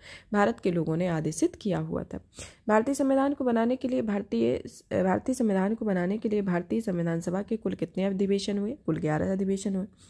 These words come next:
फिर आता है कि चौबीस जनवरी उन्नीस सौ पचास को सदस्यों पर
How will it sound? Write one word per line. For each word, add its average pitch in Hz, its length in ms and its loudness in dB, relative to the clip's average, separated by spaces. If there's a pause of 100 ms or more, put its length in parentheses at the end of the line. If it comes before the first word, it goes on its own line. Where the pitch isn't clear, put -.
(200)
फिर 226 120 4
आता 226 220 2
है 247 160 -2 (360)
कि 247 80 0
चौबीस 233 280 2
जनवरी 254 320 2
उन्नीस 233 260 2
सौ 220 80 0
पचास 202 440 -2
को 202 220 -2
सदस्यों 196 460 -2
पर 180 120 -2